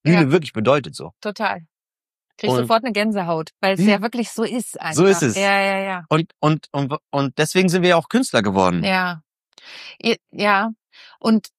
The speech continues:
Speaker 2: also ich, ich lieb ja das, mit dem Publikum zu arbeiten. Das ist ja wieder dann der Unterschied zum Film. Du machst viel Film, aber du machst eben auch viel Bühne. Und deine Bühne ist ja unter anderem, ich komme gleich auf die Schule nochmal zurück, weil ich das einfach auch super spannend finde,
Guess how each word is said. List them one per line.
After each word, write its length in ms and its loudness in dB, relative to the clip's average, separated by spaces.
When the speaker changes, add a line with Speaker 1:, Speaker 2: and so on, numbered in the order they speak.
Speaker 2:
also 280 -2
ich, 220 -4
ich 180 -4
lieb 220 -2
ja 100 4
das, 220 2
mit 120 -2
dem 120 -4
Publikum 480 -4
zu 160 -6
arbeiten. 500 2
Das 160 0
ist 160 -8
ja 140 0
wieder 180 2
dann 160 0
der 140 -2
Unterschied 420 -2
zum 160 -4
Film. 400 2
Du 60 2
machst 240 -4
viel 180 -2
Film, 320 0
aber 160 0
du 60 -4
machst 280 -4
eben 200 -2
auch 160 0
viel 200 -4
Bühne. 440 2
Und 220 2
deine 320 2
Bühne 520 2
ist 260 -2
ja 140 2
unter 380 0
anderem, 460 2
ich 140 -6
komme 200 0
gleich 200 0
auf 80 -4
die 120 -4
Schule 260 2
nochmal 300 0
zurück, 300 -2
weil 100 4
ich 60 -4
das 160 -4
einfach 340 0
auch 200 0
super 320 0
spannend 400 2
finde, 240 -2